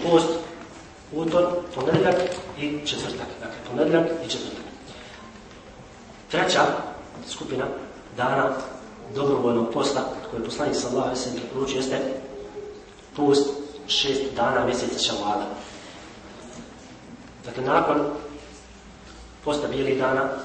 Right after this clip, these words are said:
zatim ponedjeljka i utorka, lijepo je postiti šest dana Šavala.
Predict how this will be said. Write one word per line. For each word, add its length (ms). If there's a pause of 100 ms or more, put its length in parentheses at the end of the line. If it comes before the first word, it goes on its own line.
(200)
zatim 220 (540)
ponedjeljka 380
i 80
utorka, 320 (1080)
lijepo 240
je 100
postiti 440
šest 240
dana 240
Šavala. 500